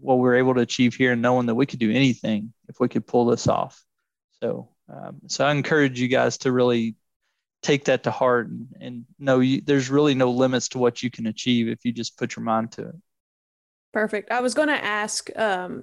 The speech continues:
Speaker 2: since, you know, you do have this chance to kind of speak to those people that, uh, that have been surrounding you during this,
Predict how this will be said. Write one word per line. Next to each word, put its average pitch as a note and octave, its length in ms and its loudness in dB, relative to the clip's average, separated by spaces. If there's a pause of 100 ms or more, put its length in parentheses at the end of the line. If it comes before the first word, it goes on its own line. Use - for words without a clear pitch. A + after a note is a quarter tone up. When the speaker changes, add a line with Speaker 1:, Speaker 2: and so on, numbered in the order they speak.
Speaker 2:
since, A#3+ 420 0
you A#3 80 2
know, A3+ 60 2
you A3 160 0
do A#3+ 140 2
have A3 180 0
this G#3+ 300 -2
chance - 420 -2
to - 100 -6
kind G#3+ 200 -2
of G3+ 120 -2
speak - 460 -4
to A#3+ 220 -2
those A3 220 2
people G#3+ 400 0
that, G3 360 -2 (580)
uh, G#3 200 0
that A3 140 0
have G#3 160 -2
been A#3+ 200 2
surrounding A3 500 0
you G#3+ 80 0
during A#3 300 2
this, G#3 280 0